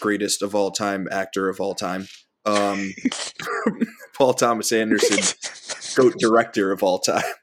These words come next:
Speaker 1: <laughs>
Speaker 2: Indeed. Gr-, D-,
Speaker 1: Greatest
Speaker 2: Daniel
Speaker 1: of all time.
Speaker 2: Day-Lewis is the greatest of all time, and he's the actor of all time. <laughs>
Speaker 1: <laughs> Greatest of all time, actor of all time.
Speaker 2: Yes, exactly.
Speaker 1: And, and out, out.
Speaker 2: Out.
Speaker 1: A go-, the goat,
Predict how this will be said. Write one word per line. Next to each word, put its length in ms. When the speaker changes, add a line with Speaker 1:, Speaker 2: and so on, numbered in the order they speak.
Speaker 1:
<laughs> 260
Speaker 2:
Indeed. 420
Gr-, 140
D-, 60
Speaker 1:
Greatest 380
Speaker 2:
Daniel 60
Speaker 1:
of 60
all 60
time. 180
Speaker 2:
Day-Lewis 320
is 480
the 80
greatest 440
of 100
all 160
time, 320
and 180
he's 440
the 240
actor 400
of 100
all 160
time. 300
<laughs> 80
Speaker 1:
<laughs> 640
Greatest 400
of 80
all 160
time, 280
actor 380
of 80
all 140
time. 280
Speaker 2:
Yes, 240
exactly. 440
Speaker 1:
And, 80
and 200
out, 460
out. 360
Speaker 2:
Out. 360
Speaker 1:
A 60
go-, 240
the 80
goat, 360